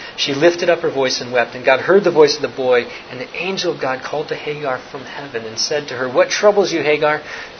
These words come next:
Fear not. God has heard the voice of the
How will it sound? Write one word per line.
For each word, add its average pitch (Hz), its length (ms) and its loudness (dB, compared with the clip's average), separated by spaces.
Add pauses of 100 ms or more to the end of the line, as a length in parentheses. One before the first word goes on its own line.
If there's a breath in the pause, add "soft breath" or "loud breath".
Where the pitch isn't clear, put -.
(120)
Fear 170 240 2
not. 127 420 -4 (380 loud breath)
God 143 340 -2
has 139 340 -4
heard 123 600 -2 (140)
the 123 80 -8
voice 123 360 -4
of 165 60 -8
the 156 60 -6